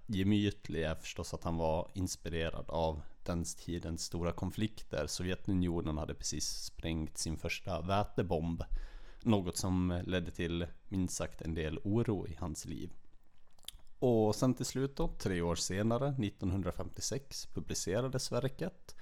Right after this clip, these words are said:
i sin färdiga form. Delar hade kommit ut tidigare i en diktsamling. Men, eh, verket blev en stor succé i alla fall och man talade till och med om Aniara-feber, att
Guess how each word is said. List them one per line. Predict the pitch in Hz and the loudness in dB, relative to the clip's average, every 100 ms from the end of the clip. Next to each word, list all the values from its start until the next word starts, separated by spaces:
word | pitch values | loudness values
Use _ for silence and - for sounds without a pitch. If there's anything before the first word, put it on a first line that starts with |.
| - - - - - | -10 -12 -12 -8 -2
i | 87 | 0
sin | - 80 | 0 0
färdiga | 95 92 104 104 | 2 2 2 2
form. | - 104 131 139 - | 2 2 2 0 -4
Delar | 101 113 104 101 | -2 2 4 4
hade | 92 87 | 2 0
kommit | - 92 - | 0 0 2
ut | 98 - - - | 2 2 -2 -6
tidigare | - 104 113 120 135 - | 0 2 4 2 2 -2
i | 85 | 0
en | 87 | 0
diktsamling. | 101 - - - 104 113 143 240 - - - - - - - - - | -2 -6 -4 2 4 4 2 0 -8 -12 -10 -8 -10 -10 -14 -14 0
Men, | 104 107 104 107 | 6 8 8 8
eh, | 107 104 101 98 - - - - - - - | 8 8 8 6 4 -2 -14 -16 -14 -14 2
verket | 107 117 - 165 165 | 4 4 0 -4 -4
blev | 95 85 | -4 -2
en | 80 | 0
stor | - 156 | 0 0
succé | 156 - - - 143 | -2 -2 0 2 4
i | 151 | 4
alla | 127 98 | 4 2
fall | - 95 90 | 2 2 2
och | 82 - 95 | -2 -2 0
man | 90 | 2
talade | 90 87 85 | 2 2 0
till | - 95 | -2 0
och | 95 | 2
med | 85 | 2
om | 78 - | 2 2
Aniara-feber, | 90 95 101 123 131 113 - 98 95 95 98 - | 6 8 8 8 6 2 0 0 0 2 0 0
att | - - | -6 -8